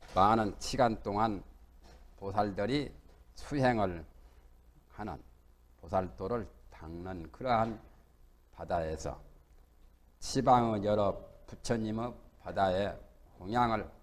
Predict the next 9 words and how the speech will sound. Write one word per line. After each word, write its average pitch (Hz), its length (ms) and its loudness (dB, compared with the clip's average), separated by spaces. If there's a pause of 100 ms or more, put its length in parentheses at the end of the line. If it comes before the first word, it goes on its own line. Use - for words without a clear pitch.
올렸으니, 78 540 -12 (2500)
일체 107 500 2
중생의 113 600 0 (320)
바다를 95 580 2 (1500)
교화하고 98 600 0 (1080)
제도하사 90 600 -4 (1700)
지금의 131 760 4 (520)
묘각을 123 760 8 (240)
이루어서 98 580 -2